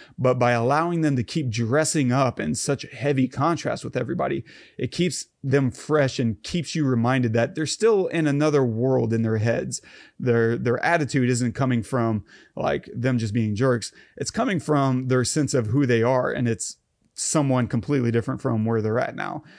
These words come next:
And so the wardrobe alone really helps continue that contrast through the run of the show. And that's a brilliant choice,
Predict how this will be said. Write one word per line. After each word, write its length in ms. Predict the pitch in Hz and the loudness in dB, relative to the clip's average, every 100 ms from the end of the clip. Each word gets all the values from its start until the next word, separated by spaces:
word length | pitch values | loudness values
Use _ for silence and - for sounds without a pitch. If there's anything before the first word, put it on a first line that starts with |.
| - _ | -20 _
And 140 | - 110 | -6 -2
so 140 | 143 | 0
the 80 | 120 | 2
wardrobe 380 | 143 208 160 123 | 4 4 2 2
alone 560 | 120 127 135 117 110 - - _ | 2 4 2 2 0 -4 -14 _
really 280 | 135 156 139 | 2 4 4
helps 260 | 120 131 - | 4 2 0
continue 600 | 123 110 - 165 165 123 | -4 -2 -2 0 2 2
that 180 | 120 120 | 2 0
contrast 640 | - 147 127 131 127 - | -2 0 0 -2 -2 -4
through 140 | 139 127 | -2 0
the 80 | 113 | 2
run 140 | 127 | 0
of 60 | 113 | -2
the 80 | |
show. 420 | 110 156 143 98 95 | -4 -2 -2 -2 -4
And 80 | 143 | -2
that's 160 | 143 | -2
a 60 | 123 | -4
brilliant 640 | 101 - 135 143 135 110 | -6 -6 2 4 4 2
choice, 460 | - 131 117 101 - | -2 0 2 0 -4